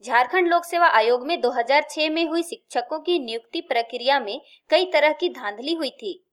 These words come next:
आरोप है कि बहाली के लिए ली गई पात्रता परीक्षा की कॉपियों में टेम्परिंग की गई थी और अभ्यर्थियों को मनमाने अंक दिए गए थे। पंचायत प्रतिनिधियों को दी गई जानकारी।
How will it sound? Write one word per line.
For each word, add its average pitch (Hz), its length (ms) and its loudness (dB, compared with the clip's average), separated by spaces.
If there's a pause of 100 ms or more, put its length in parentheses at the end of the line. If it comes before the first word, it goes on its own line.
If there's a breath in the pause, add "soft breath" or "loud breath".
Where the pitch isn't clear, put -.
(120)
आरोप 330 340 6
है 339 120 6
कि 349 160 0
बहाली 233 420 2
के 330 180 -2
लिए 311 280 -2
ली 302 240 -4
गई 339 180 0 (160)
पात्रता 311 460 4
परीक्षा 269 440 4
की 330 140 -2
कॉपियों 294 400 4
में 339 160 2
टेम्परिंग 330 560 2
की 330 140 0
गई 220 180 2
थी - 320 -14 (320)
और 294 160 10
अभ्यर्थियों 247 680 4
को 381 140 4
मनमाने 247 500 2
अंक 339 220 0
दिए 320 260 4
गए 196 160 4 (120)
थे। 170 80 -4 (480)
पंचायत 339 360 4
प्रतिनिधियों 294 680 0
को 359 120 -2
दी - 240 -6
गई 339 160 2
जानकारी। 220 580 0